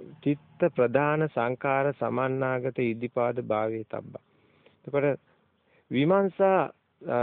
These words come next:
සමාධි සංකාර සමන්නාගත ඉදිපාද භාවයේ තබ්බං. මේ වාක්‍යවල ලොකු තේරුමක් තියෙනවා. ඔය වාක්‍යෙම ලොකු තේරුමක් තියෙනවා. අපි මේ ඉර්ධිපාද සූත්‍රය තුළ මේව පැහැදිලි කරා. ඇත්තටම හඳ අතින් අල්ලන්න පුළුවන්. ඇයි?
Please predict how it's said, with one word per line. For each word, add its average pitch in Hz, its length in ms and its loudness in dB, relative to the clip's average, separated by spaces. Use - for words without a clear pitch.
සමාධි 143 520 0
සංකාර 135 560 -2
සමන්නාගත 127 720 -2
ඉදිපාද 113 580 -4
භාවයේ 101 360 -6
තබ්බං. - 400 -18
මේ 190 140 0
වාක්‍යවල 127 500 0
ලොකු 131 220 -2
තේරුමක් 151 500 -4
තියෙනවා. - 380 -12
ඔය 123 120 0
වාක්‍යෙම 120 540 -2
ලොකු 160 240 -8
තේරුමක් 120 420 -8
තියෙනවා. - 320 -16
අපි 143 140 0
මේ 202 140 6
ඉර්ධිපාද 175 440 2
සූත්‍රය 151 380 0
තුළ 185 160 -4
මේව 170 180 0
පැහැදිලි 151 400 -4
කරා. 117 280 -6
ඇත්තටම 117 460 -2
හඳ 131 240 0
අතින් 151 400 0
අල්ලන්න 104 360 -2
පුළුවන්. - 280 -8
ඇයි? 123 260 -2